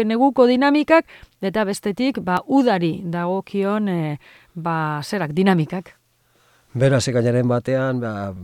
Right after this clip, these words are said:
Speaker 2: eskaintza berezia, udako eskaintza, ba, baduzue. Hasteko, ikastaro trinkoak.
Speaker 1: Bueno, lehenengo nik, eh, hori azpimarratu nahiko nuke, hori Gabriel Aresti Euskaltegian, ba, Euskaltegia handia garenez, ba, badugula,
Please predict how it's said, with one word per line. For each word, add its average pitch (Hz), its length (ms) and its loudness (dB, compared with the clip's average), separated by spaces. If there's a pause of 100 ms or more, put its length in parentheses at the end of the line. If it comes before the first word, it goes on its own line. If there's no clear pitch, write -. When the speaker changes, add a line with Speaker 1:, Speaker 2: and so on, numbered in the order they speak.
(100)
Speaker 2:
eskaintza 120 500 -4
berezia, 113 400 -4
udako 131 320 -2
eskaintza, 120 480 -4 (240)
ba, 107 140 -6 (180)
baduzue. 110 600 -4 (420)
Hasteko, 135 400 -4 (240)
ikastaro 151 560 -2
trinkoak. - 640 -4 (640)
Speaker 1:
Bueno, 302 240 4
lehenengo 403 240 2
nik, 381 240 0
eh, 339 240 0
hori 277 240 0
azpimarratu 269 480 0
nahiko 269 240 0
nuke, 269 300 0 (100)
hori 247 160 2
Gabriel 233 240 -2
Aresti 240 240 -6
Euskaltegian, 254 720 -4
ba, 185 260 0
Euskaltegia 214 460 -2
handia 247 360 2
garenez, 262 440 0 (100)
ba, 214 60 4 (100)
badugula, 226 540 2